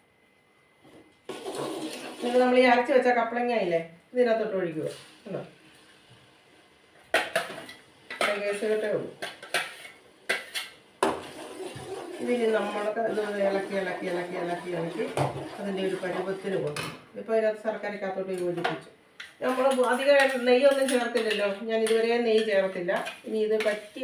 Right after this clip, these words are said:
ഒരു പരുവമായി വരുമ്പോൾ മാത്രമേ നെയ്യ് ചേർക്കത്തുള്ളൂ. പിന്നെ ഇതിനകത്ത് ഞാൻ കോൺഫ്ലവറോ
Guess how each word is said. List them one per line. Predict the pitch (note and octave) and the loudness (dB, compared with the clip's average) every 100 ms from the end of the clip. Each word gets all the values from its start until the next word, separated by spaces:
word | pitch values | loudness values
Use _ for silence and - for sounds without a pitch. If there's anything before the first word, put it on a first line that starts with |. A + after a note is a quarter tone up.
| G#3+ | 0
ഒരു | G#3 | 2
പരുവമായി | G3 F#3+ G3+ F#3+ F#3+ | 2 2 2 2 4
വരുമ്പോൾ | F#3+ F3+ F#3+ F#3 | 2 0 -2 -2
മാത്രമേ | F3+ F3+ F#3+ G3 B3 C#4+ - - - - | -4 -8 -6 -4 -4 -4 -8 -10 -14 -14
നെയ്യ് | G#3 G#3+ | -2 0
ചേർക്കത്തുള്ളൂ. | G3 E3+ E3+ - D3 C#3 - - - - - - | 2 0 -2 -4 -6 -8 -8 -10 -10 -16 -14 0
പിന്നെ | B3+ C4+ | 2 4
ഇതിനകത്ത് | B3+ B3+ B3 B3 B3 | 6 8 8 8 6
ഞാൻ | A#3+ A#3 | 4 4
കോൺഫ്ലവറോ | A3+ A3 A3+ A3+ A#3 A3 A3+ | 6 6 6 4 4 6 4